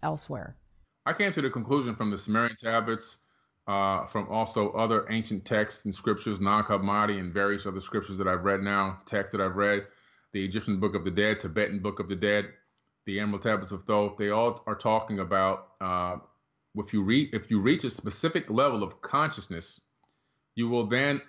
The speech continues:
Speaker 2: understand and ha-, and, and then gain the capability of incarnating at will. In other words, controlling your incarnation process and having the capability of coming back with all memories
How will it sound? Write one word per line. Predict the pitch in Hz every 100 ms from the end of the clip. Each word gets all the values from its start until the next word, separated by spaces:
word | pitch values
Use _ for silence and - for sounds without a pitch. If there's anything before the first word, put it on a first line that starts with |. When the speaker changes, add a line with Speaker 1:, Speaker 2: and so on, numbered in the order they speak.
| _ _
Speaker 2:
understand | 131 135 123 - 127 123 107
and | 98
ha-, | 127 139 -
and, | 110 -
and | 110 104
then | 110 101
gain | 101 139 160 110
the |
capability | 101 - 143 107 92 147 185 107 92 90 _ _ _ _ -
of | 110 -
incarnating | 139 151 151 131 123 123 120 -
at | 113 95
will. | 98 113 101 80
In | 101
other | 113
words, | 113 107 101
controlling | 113 107 139 147 143
your | 120
incarnation | 123 127 127 117 117 113 107
process | 120 123 123 135 131 -
and | 156 147 117 123 120 _ _ _ _ _
having | 131 127 120
the | 110
capability | 131 113 104 120 113 107
of | 101
coming | 127 110 101
back | 107 104
with | 104 98
all | 110 104
memories | 101 107 98 85 -